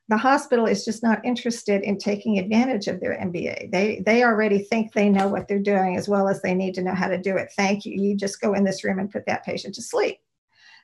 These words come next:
And that's the risk that you run if you really don't carefully strategize your, your position,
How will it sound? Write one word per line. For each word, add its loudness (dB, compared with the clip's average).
And 4
that's 4
the -2
risk 0
that -2
you -2
run 4
if -4
you 0
really 4
don't 0
carefully 2
strategize 0
your, -4
your 2
position, 2